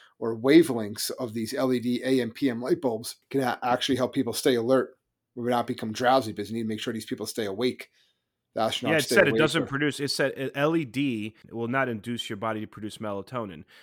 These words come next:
Speaker 2: So if you are working under L E D lighting, they realized at a, as a certain, like, you know, hue of it,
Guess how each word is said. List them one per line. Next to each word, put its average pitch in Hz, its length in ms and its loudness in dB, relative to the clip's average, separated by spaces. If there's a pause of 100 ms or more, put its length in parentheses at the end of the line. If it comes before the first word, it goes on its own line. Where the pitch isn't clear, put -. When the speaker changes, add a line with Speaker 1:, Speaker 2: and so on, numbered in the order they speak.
(120)
Speaker 2:
So - 160 -4
if 120 160 -4
you 143 160 -2
are 151 140 2
working 120 500 -4
under 110 260 -4
L 113 240 -4
E 107 60 -6
D 104 220 -10
lighting, 107 420 -4
they 98 140 -8
realized 98 580 -8
at 107 140 -10
a, 110 120 -8
as 110 140 -8
a 107 140 -10
certain, 110 600 -2
like, 95 300 -10 (400)
you 110 80 -10
know, 104 80 -6
hue 151 400 -2
of 107 160 -2
it, 95 240 -8